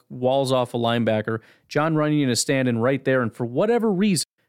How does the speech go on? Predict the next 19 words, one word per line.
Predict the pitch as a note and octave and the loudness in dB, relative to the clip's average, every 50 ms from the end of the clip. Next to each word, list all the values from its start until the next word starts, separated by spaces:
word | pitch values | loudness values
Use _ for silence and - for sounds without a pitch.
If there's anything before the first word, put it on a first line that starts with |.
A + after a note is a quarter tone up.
| _ _ | _ _
rather | - C#3+ F3+ G#3+ A3+ A#3 A#3 | -2 0 0 2 2 0 0
than | G3+ G#3+ F#3 | 0 0 0
just | D#3 D#3+ C#3 - | 2 0 0 2
standing | - - - - D#3+ F3 G3+ G#3+ G#3+ G#3+ G3 F3+ | 0 0 0 0 0 0 2 2 2 2 2 2
up | F3+ F3+ F3+ - | 2 0 0 0
and | D#3 C3+ | 0 0
blocking | B2 C#3 D3 D#3 D3+ D3 - B2 A2+ | 0 0 0 0 0 -2 -2 -2 0
him, | A2 A2 | 0 0
decides | G#2+ B2 A#2+ - D#3 D#3 D#3+ D3+ - | 0 0 0 0 2 0 0 0 -4
to | C3+ | -4
try | - - D3 | -2 -2 0
to | C3 | 0
dive | A#2 A2 A#2 B2+ C#3 C#3+ C#3 | 0 0 0 0 0 0 0
at | B2+ | -2
his | A#2+ - | -2 -2
feet | - - D#3 E3 E3 - | -2 -2 -2 -2 -2 -2
and | - B2+ A#2 | -2 -2 0
just | B2 A2+ - - | 0 -2 -4 -2
misses. | B2 A#2 A2+ G#2 - - - - - | -2 0 0 0 -2 -6 -10 -12 -14